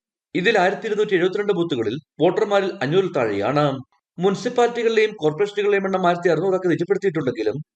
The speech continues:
മുപ്പത്തിനാല് ബൂത്തുകളിൽ ആയിരത്തി അറുന്നൂറിന് മുകളിൽ വോട്ടർമാരുണ്ട്. രണ്ടായിരത്തി ഇരുപതിലെ പൊതുതെരഞ്ഞെടുപ്പിൽ ആകെ മുപ്പത്തിനാലായിരത്തി എഴുന്നൂറ്റി പത്ത് പോളിംഗ് ബൂത്തുകളാണ് ഉണ്ടായിരുന്നത്.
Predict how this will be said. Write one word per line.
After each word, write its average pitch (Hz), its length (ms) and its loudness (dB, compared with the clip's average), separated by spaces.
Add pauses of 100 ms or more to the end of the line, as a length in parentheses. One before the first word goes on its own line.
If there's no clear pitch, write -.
(300)
മുപ്പത്തിനാല് 220 500 2
ബൂത്തുകളിൽ 214 440 -2
ആയിരത്തി 180 220 0
അറുന്നൂറിന് 170 320 0
മുകളിൽ 185 220 2
വോട്ടർമാരുണ്ട്. 135 680 0 (640)
രണ്ടായിരത്തി 214 480 0
ഇരുപതിലെ 220 320 0
പൊതുതെരഞ്ഞെടുപ്പിൽ 160 640 -2 (300)
ആകെ 196 180 2
മുപ്പത്തിനാലായിരത്തി 208 560 -2
എഴുന്നൂറ്റി 202 300 0
പത്ത് 147 180 0
പോളിംഗ് 180 280 0
ബൂത്തുകളാണ് 180 460 0
ഉണ്ടായിരുന്നത്. 120 680 0